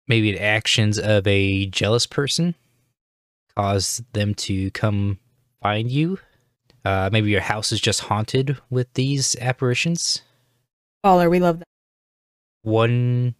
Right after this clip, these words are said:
Speaker 1: nation is, uh, I believe it's Chile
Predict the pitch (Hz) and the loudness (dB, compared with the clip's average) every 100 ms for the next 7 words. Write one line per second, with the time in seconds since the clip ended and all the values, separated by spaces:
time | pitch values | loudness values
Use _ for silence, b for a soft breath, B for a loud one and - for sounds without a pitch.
0 | - 113 117 - 123 131 123 110 107 101 | -2 0 2 0 0 -2 0 2 2 2
1 | 104 - - - b b b b b 104 | 2 2 0 -6 b b b b b -6
2 | 101 95 98 107 120 113 - - _ - | -4 -4 -4 0 0 0 -6 -10 _ 0
3 | 117 120 185 208 | 0 0 -2 -6